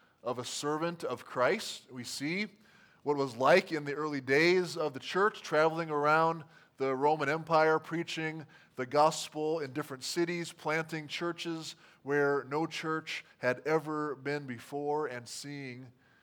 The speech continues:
many people come to faith in Christ out of lives of immorality,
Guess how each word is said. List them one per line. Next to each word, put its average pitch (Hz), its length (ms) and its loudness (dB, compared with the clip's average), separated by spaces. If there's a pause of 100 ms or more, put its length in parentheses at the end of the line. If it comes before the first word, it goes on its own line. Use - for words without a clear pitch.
(460)
many 147 360 -4
people 113 480 -10 (720)
come 131 160 -10
to 113 40 -10
faith 143 400 -4
in 143 80 -12
Christ 123 600 -4 (100)
out 127 160 0
of 113 100 -12
lives 120 460 0
of 104 200 -8 (320)
immorality, 151 760 2